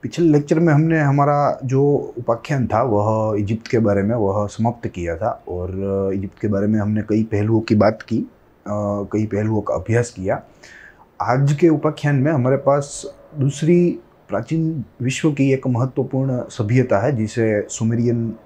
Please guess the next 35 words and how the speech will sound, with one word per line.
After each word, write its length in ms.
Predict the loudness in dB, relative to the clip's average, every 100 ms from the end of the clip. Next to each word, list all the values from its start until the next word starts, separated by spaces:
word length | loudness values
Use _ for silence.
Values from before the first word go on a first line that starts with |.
| -12
सभ्यता 380 | -4 0 2 2
कहा 220 | 0 -2
जाता 300 | -2 -2 0
है, 120 | 2
इंग्लिश 300 | 2 0 -2
में 80 | -4
उसे 160 | -4
Sumerian 460 | -4 0 2 2 0
civilization 680 | 0 2 4 4 2 -2 -4
भी 80 | -4
कहा 260 | -2 -2
जाता 380 | -4 -4 -2 -2
है। 220 | -4 -12 -20 -20 _ _ _ -2
ये 120 | 4
भी 140 | 6
इजिप्ट 300 | 6 4 0
की 180 | -4 2
जैसी 360 | 2 4 2 0
सभ्यता 420 | 0 2 2 2
थी, 220 | 2 0
वैसी 420 | 0 0 0 4
ही 240 | 4 4 4
यह 120 | 2
सभ्यता 440 | 0 0 2 2
भी 380 | 2 2 0 -2 -8
एक 160 | -8 -8
विशिष्ट 380 | -6 -6 -4
मानी 260 | 0 2 2
जाती 360 | 0 -2 -2 -4
है। 180 | -4 -4
और 340 | -2 0 0 0
जैसे 460 | -2 -4 -2 -4 -4
इजिप्ट 340 | -4 -4 -2
ने 140 | 0 0
हमारे, 680 | -2 -6 -6 -2 -2 -4